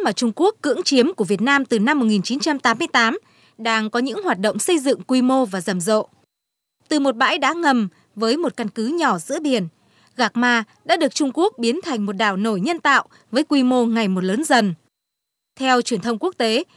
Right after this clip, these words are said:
nhiều ngư dân hoạt động tại vùng biển này cũng đã nhìn thấy các tàu vận tải Trung Quốc chuyên chở xi măng, sắt thép và các phương tiện hút cát mở rộng mặt bằng, xây cầu cảng, sân bay trên đảo. Là người đã trực tiếp tham gia thiết kế, xây dựng rất nhiều công trình biển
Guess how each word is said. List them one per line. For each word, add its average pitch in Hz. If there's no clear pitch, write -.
nhiều 302
ngư 359
dân 339
hoạt 285
động 220
tại -
vùng 220
biển 208
này 208
cũng 302
đã -
nhìn 311
thấy 220
các 415
tàu 233
vận 175
tải 196
Trung 233
Quốc 370
chuyên 240
chở 220
xi 330
măng, 311
sắt -
thép 403
và 202
các 302
phương 269
tiện 226
hút 294
cát 359
mở 247
rộng 196
mặt 202
bằng, 208
xây 359
cầu 247
cảng, 220
sân 220
bay 226
trên 202
đảo. 202
Là 240
người 220
đã 269
trực 302
tiếp 349
tham 240
gia 208
thiết 349
kế, 240
xây 240
dựng 202
rất 359
nhiều 277
công 320
trình 226
biển 214